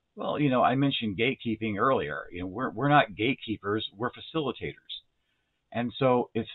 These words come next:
somebody wants to read that book, and if they do read it and they feel something is in there that really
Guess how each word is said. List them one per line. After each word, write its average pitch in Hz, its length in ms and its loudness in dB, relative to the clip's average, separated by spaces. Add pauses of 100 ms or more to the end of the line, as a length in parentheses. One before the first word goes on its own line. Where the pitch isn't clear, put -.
somebody 160 240 2
wants 147 240 2
to 113 80 -2
read 113 460 -2
that 104 200 2
book, 131 220 0
and 98 140 -4
if 107 120 -8
they 107 120 -2
do 131 220 0
read 131 200 0
it 135 100 0
and 90 160 -2
they 135 240 -2
feel 127 240 -2
something 110 340 -2
is 92 120 -6
in 120 120 -2
there 85 160 -2
that 85 160 -6
really 117 440 -2